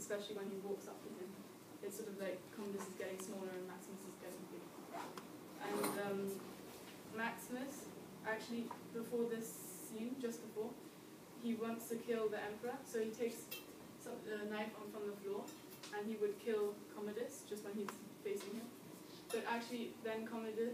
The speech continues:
uh, Maximus sees the nephew, and he doesn't do it because he doesn't want to hurt the nephew right in front of him. So that shows that he's merciful and actually caring, so that, again, gives a masculine, um, side, but it's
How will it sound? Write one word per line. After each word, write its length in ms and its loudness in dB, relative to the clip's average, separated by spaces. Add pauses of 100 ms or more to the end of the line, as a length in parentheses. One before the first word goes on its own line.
uh, 240 6
Maximus 640 2
sees 400 -2 (240)
the 80 2
nephew, 400 2
and 160 0
he 160 0
doesn't 320 4
do 80 6
it 160 -4
because 240 0
he 80 2
doesn't 240 2
want 160 -2
to 80 -4
hurt 160 -2
the 80 -6
nephew 400 -4
right 160 -2
in 80 -8
front 160 -8
of 80 -8
him. 160 -6 (400)
So 80 4
that 160 4
shows 240 8
that 160 2
he's 80 -2
merciful 640 0
and 160 0 (560)
actually 400 0
caring, 320 2
so 160 -2
that, 240 0
again, 320 0 (320)
gives 180 4
a 60 0
masculine, 640 0 (880)
um, 400 -2 (320)
side, 480 0
but 160 4
it's 160 -6